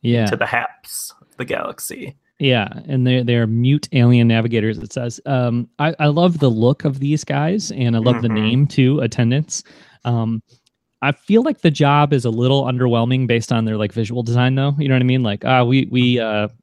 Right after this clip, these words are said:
Speaker 1: we operate this magnifying glass. Um, just 'cause, like, I would love for them to have, like, a more creepy, occultish, like, spiritual type, um, you know, occupation of some kind, 'cause that, I feel like that's what their look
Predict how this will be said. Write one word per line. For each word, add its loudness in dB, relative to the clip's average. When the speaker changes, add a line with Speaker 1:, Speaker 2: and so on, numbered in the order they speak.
Speaker 1:
we 2
operate 2
this -6
magnifying 0
glass. 0
Um, 2
just 2
'cause, 6
like, 2
I 4
would 2
love 2
for -4
them 0
to -2
have, -2
like, -6
a -4
more -6
creepy, 0
occultish, -8
like, -10
spiritual -8
type, -8
um, -6
you 0
know, -6
occupation -6
of -10
some -10
kind, -10
'cause -6
that, -4
I -2
feel 0
like 0
that's -8
what -12
their -6
look -8